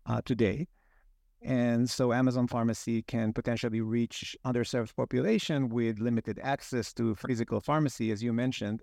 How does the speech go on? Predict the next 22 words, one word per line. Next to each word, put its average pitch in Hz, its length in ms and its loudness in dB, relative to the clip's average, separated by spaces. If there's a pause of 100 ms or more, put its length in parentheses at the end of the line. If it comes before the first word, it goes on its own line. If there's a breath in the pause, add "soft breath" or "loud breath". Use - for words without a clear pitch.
And 120 360 -4
this 160 180 -2
could 196 180 -2
be 175 120 0
because 147 380 -2
they 127 180 0
live 131 280 0
in 127 220 0
remote 120 400 -2
or 113 100 -2
rural 113 280 0
areas, 160 360 0
but 135 160 -2
also 160 280 -2
because 139 400 -4
they 139 140 0
face 143 300 -2
other 147 220 0
barriers 110 440 -4
like - 200 -6
transportation 120 920 0
or, 117 300 0